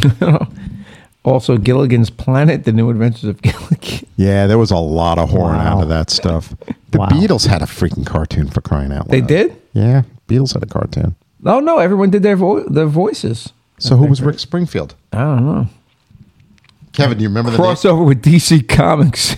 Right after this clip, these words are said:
Speaker 1: <laughs> Superman, Lois Lane.
Speaker 2: Oh.
Speaker 3: God.
Speaker 2: Kevin, do you remember the name of the, um, of the Kelly's Kids, uh,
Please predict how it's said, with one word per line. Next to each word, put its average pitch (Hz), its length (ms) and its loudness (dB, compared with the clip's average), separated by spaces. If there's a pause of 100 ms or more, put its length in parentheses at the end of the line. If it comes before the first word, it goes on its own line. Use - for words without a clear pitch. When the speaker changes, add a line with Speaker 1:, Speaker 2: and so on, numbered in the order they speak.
(140)
Speaker 1:
<laughs> - 120 -20
Superman, - 680 -2
Lois - 360 -2
Lane. - 140 -4
Speaker 2:
Oh. 131 220 -8
Speaker 3:
God. 101 600 -2 (380)
Speaker 2:
Kevin, 131 300 -2
do 113 60 0
you 113 100 0
remember 123 260 0
the 123 100 -2
name 117 320 0
of 120 140 -4
the, 135 180 -4
um, 131 300 -2 (2000)
of 110 100 -4
the 110 60 -6
Kelly's 127 400 -6
Kids, 123 380 -8
uh, 123 340 0